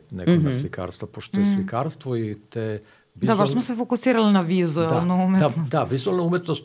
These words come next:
Speaker 1: a, a, u, za razliku od muzike, više uključuje i taj neki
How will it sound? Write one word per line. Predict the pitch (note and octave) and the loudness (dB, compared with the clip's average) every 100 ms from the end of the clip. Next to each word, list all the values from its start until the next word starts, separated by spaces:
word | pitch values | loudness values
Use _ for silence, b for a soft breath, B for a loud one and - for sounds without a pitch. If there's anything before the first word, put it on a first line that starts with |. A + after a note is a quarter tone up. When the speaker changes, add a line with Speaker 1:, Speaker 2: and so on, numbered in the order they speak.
| - | -10
Speaker 1:
a, | C3 | -4
a, | B2+ A#2 - A2+ A2+ D2+ - | -2 -4 -4 -4 -4 -6 -12
u, | - C#3 A#2+ A#2+ - _ _ _ _ _ _ | -14 -10 -6 -8 -10 _ _ _ _ _ _
za | G#2 A2 | -10 -6
razliku | A2+ A2+ B2+ - A2 G#2 | -4 -6 -10 -6 -6 -6
od | G#2 | -6
muzike, | G2+ A2 A2+ C3+ - | -6 -6 -8 -8 -8
više | A2 B2 - | -6 -8 -10
uključuje | - G#2+ G2+ - A2+ | -12 -12 -10 -8 -6
i | G#2 | -6
taj | - A2+ G#2 | -6 -6 -4
neki | G2 F#2+ A2+ G#2 | -6 -8 -8 -8